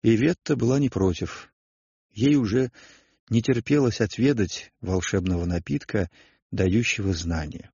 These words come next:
Цена за это знание показалась ей совсем незначительной.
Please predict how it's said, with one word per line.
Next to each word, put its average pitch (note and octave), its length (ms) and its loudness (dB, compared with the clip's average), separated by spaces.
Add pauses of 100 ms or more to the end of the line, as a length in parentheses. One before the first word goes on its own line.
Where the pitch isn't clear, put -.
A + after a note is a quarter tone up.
(760)
Цена C#3+ 680 0
за G#2 200 -4
это G#2 240 2
знание F#2+ 600 0
показалась A#2+ 600 -2
ей A#2 160 2
совсем B2+ 440 -4
незначительной. G#2 920 -2